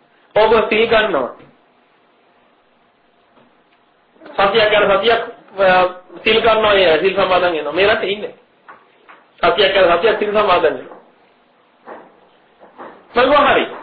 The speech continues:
ඔබ සිල් සමාදන් වෙනවා. මම කියනවා ඔබ තුල සීලයක් නැහැ කියලා. මම කියනවා ඔබට මේ දක්වා ඔබ කොච්චර සිල් සමාදන් වුණත් ඔබ තුල සීලයක් තිබිලා නැහැ.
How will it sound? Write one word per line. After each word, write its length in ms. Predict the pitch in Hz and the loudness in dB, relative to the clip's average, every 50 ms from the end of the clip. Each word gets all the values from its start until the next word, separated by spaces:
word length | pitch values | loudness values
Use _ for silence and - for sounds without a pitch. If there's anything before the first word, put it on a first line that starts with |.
| - - _ _ _ _ _ - - - - - - | -20 -20 _ _ _ _ _ -20 -20 -20 -20 -14 -4
ඔබ 140 | - 208 247 | -2 0 2
සිල් 200 | 247 247 254 262 | 4 4 4 2
සමාදන් 460 | 269 311 311 302 294 254 202 175 156 | 2 2 2 2 2 2 2 2 0
වෙනවා. 320 | 151 151 165 180 185 185 - - - - - _ _ _ _ _ _ _ _ _ _ _ - _ _ _ _ _ _ _ _ - | 0 0 0 0 0 0 -2 -6 -12 -20 -20 _ _ _ _ _ _ _ _ _ _ _ -20 _ _ _ _ _ _ _ _ -10
මම 180 | 165 190 214 269 285 | -4 -2 2 2 2
කියනවා 360 | 262 254 247 240 233 226 214 | 2 2 2 2 4 2 2
ඔබ 100 | 208 226 | 2 2
තුල 220 | 233 233 220 220 | 0 2 0 0
සීලයක් 400 | 202 208 208 208 208 208 196 - | 0 -2 -4 -2 0 0 0 0
නැහැ 180 | 180 175 165 156 | -2 -4 -4 -4
කියලා. 460 | 131 123 117 - - - - - - - - _ _ _ _ _ _ - - - - - - _ _ _ _ _ _ _ _ _ - - _ _ _ _ _ _ - - - - - - - - - - - - - - _ - - _ _ _ 117 120 - - - - _ _ _ _ - - - - - - - _ _ _ _ _ _ _ _ - - - 190 | -6 -12 -20 -20 -20 -20 -20 -20 -20 -20 -20 _ _ _ _ _ _ -20 -20 -20 -20 -20 -20 _ _ _ _ _ _ _ _ _ -20 -20 _ _ _ _ _ _ -20 -20 -20 -20 -20 -20 -20 -20 -20 -20 -20 -20 -20 -20 _ -20 -20 _ _ _ -20 -20 -20 -20 -20 -20 _ _ _ _ -20 -20 -20 -20 -20 -20 -20 _ _ _ _ _ _ _ _ -20 -16 -6 -2
මම 140 | 196 233 254 | 2 2 2
කියනවා 300 | 247 247 247 240 240 226 | 2 2 2 2 2 2
ඔබට 200 | 240 240 233 226 | 2 2 2 2
මේ 200 | 226 233 247 247 | 0 0 2 2
දක්වා 320 | 247 247 247 240 233 226 | 2 0 0 2 2 2
ඔබ 140 | 226 226 226 | 2 2 2
කොච්චර 300 | 226 226 - - 254 240 | 0 -2 0 0 0 0
සිල් 160 | 220 226 226 214 | 2 0 0 0
සමාදන් 360 | 220 214 226 214 220 220 214 | 0 0 0 2 2 2 2
වුණත් 160 | 214 208 196 | 2 2 0
ඔබ 80 | 202 214 | 0 2
තුල 220 | 202 220 214 185 | 2 2 2 2
සීලයක් 320 | 190 208 208 220 208 208 | 0 0 0 0 0 -2
තිබිලා 300 | - 202 196 226 240 220 | -2 -4 -2 0 0 2
නැහැ. 180 | 185 160 - | 0 0 -4